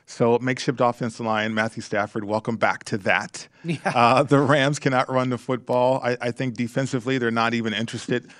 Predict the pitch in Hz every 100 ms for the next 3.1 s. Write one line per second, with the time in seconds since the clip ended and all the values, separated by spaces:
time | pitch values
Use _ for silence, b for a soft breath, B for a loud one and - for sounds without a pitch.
0 | B B B - 135 240 294 202 175 160
1 | 147 151 - 143 131 123 - 147 135 123
2 | 117 110 - 113 107 - 147 113 - -